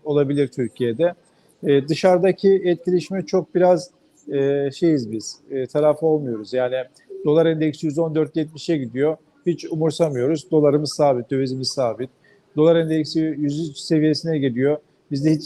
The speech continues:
etkileşim olmuyor, sabit beklemeye devam ediyor. Yani bu tarafta biz bağımsız bir şekilde artık Türkiye e, dışarıda bağ-, göbek bağını kesmiş bir kişilikle, e, yoluna devam ediyor.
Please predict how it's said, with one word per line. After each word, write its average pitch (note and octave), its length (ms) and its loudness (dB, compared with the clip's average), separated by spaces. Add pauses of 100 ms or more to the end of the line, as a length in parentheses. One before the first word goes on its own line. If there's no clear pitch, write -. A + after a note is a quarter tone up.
etkileşim D#3 560 0
olmuyor, B2 360 -2
sabit C#3+ 440 2
beklemeye C#3 460 -2
devam B2+ 380 0
ediyor. E3 280 -8 (300)
Yani F3+ 220 2
bu F#3 80 0
tarafta F#3+ 560 4 (300)
biz D#3+ 260 -2
bağımsız F3 420 2
bir D#3+ 40 -8
şekilde E3+ 560 0
artık C#3+ 440 -4
Türkiye D3+ 500 -2 (320)
e, C3+ 260 -4 (500)
dışarıda D3 580 0
bağ-, C#3+ 240 2
göbek C#3 380 -2
bağını C#3+ 260 0
kesmiş D#3 440 -6
bir D3+ 120 0
kişilikle, C#3+ 540 0 (320)
e, C3 80 0
yoluna B2+ 600 2
devam A#2+ 380 2
ediyor. F#3+ 340 -4